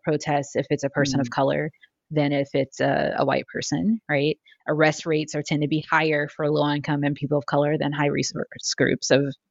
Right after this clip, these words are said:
Speaker 1: uh, d-, regardless of their race or income level, which means that if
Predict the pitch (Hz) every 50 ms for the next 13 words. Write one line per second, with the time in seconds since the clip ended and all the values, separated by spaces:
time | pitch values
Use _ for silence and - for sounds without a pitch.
0 | _ - 165 151 143 143 147 143 151 - - - - 151 156 147 147 147 - -
1 | 147 151 147 139 139 123 117 139 - 156 151 147 147 - 185 175 170 175 170 190
2 | 220 240 247 _ - - - - - - _ - 190 190 - 190 196 196 190 190
3 | 185 - 185 170 165 160 160 - - _ _ _ _ - 208 247 262 254 - -
4 | -